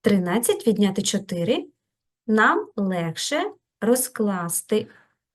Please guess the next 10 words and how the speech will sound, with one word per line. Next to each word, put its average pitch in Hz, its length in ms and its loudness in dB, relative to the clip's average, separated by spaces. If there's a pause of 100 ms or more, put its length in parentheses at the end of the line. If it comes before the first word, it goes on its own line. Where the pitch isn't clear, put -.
(360)
нашу, 165 1000 0
е, 165 340 -2
нашу 175 320 -2
четвірку - 560 -4 (340)
на 226 240 4
зручні 202 520 0
доданки 175 600 -2 (280)
три 285 440 2
і 220 120 6
один. 170 380 2